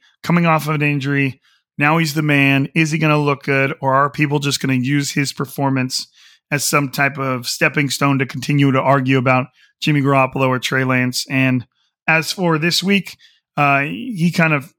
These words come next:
he kind of blocked out the noise with that performance right there. And even Nick Bosa in the press conference was like, "Yeah, he,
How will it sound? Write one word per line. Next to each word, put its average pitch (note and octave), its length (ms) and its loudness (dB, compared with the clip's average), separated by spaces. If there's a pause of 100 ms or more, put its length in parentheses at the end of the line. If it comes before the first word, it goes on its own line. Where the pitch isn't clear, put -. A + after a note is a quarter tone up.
(100)
he D#3 180 -4
kind D3+ 180 0
of C3 60 0
blocked C3+ 300 2
out C3 180 2
the C#3 80 -2
noise B2+ 340 2
with B2+ 80 -8
that B2+ 220 0
performance B2 480 -2
right B2+ 180 -2
there. B2 300 -2 (240)
And F#3 80 2
even F#3 140 2
Nick E3 160 0
Bosa D#3+ 260 0
in D3 60 -2
the C3+ 60 -4
press C#3 260 -4
conference B2 420 -2
was B2 120 -12
like, A#2 140 -4
"Yeah, C#3+ 160 2
he, C#3+ 220 -2